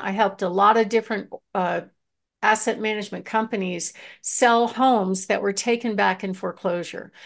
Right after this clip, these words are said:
I still work for one right now. It's the asset management company for the Secretary of Veterans Affairs.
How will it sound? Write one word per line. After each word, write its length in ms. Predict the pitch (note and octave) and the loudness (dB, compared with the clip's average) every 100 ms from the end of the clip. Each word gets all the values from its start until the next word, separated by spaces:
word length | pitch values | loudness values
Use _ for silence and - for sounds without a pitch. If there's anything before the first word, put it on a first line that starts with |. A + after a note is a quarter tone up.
| - - | -14 -4
I 60 | |
still 340 | G3+ - D#4+ A#3 | -2 2 2 4
work 240 | G#3+ A3 | 2 2
for 200 | - C4 | 0 0
one 260 | B3 B3 B3 | 2 0 0
right 220 | A#3+ - | -2 0
now. 260 | A3 A3 | -2 0
It's 140 | G#3 - | -2 0
the 160 | G3 | 0
asset 340 | F#3+ G3 A3 G3+ | 0 0 -2 -2
management 500 | G#3 G3+ G3+ G3+ F#3+ | -4 -4 -4 -8 -6
company 440 | A3 G3+ G3+ G3 | -4 -4 -4 -4
for 160 | F#3+ F#3 | -6 -8
the 100 | F#3 | -4
Secretary 640 | - F#3+ G#3 - G3 F#3 | -2 -2 -4 -4 -2 0
of 60 | F3+ | -2
Veterans 420 | F3+ - F#3+ F#3 | -6 -6 -8 -8
Affairs. 560 | - F3 F#3 A#3 - | -6 -4 -2 -4 -6